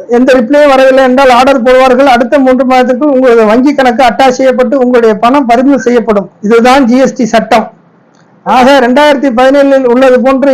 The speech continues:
எளிமையாக இருக்கும் என்று சொல்லப்பட்டது. ஆனால் தற்போது ஜி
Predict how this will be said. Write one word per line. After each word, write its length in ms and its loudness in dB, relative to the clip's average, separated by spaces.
எளிமையாக 560 2
இருக்கும் 320 -4
என்று 200 -2
சொல்லப்பட்டது. 580 0
ஆனால் 280 0
தற்போது 400 0
ஜி 100 0